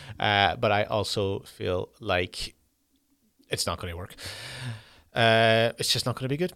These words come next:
Um, that is all for the N F L. Like, there's so much in it. I have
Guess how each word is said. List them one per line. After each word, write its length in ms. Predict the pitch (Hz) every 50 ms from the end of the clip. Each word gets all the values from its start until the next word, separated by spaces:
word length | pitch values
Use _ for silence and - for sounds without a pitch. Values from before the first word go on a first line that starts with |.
| - _ _ - - - - - - -
Um, 680 | 151 147 147 151 143 139 139 139 135 131 131 131 - - - -
that 260 | - - 175 190 165
is 100 | 135 123
all 140 | 120 110 107
for 140 | - 120
the 40 | 117 104
N 40 |
F 140 | 104 98 -
L. 80 | 107 104
Like, 160 | 107 120 -
there's 160 | - 143 -
so 100 | - 208
much 180 | 214 180 - 151
in 120 | 135 123
it. 120 | 123 - - -
I 280 | 147 110 - - 156
have 280 | 127 160 165 160 135 143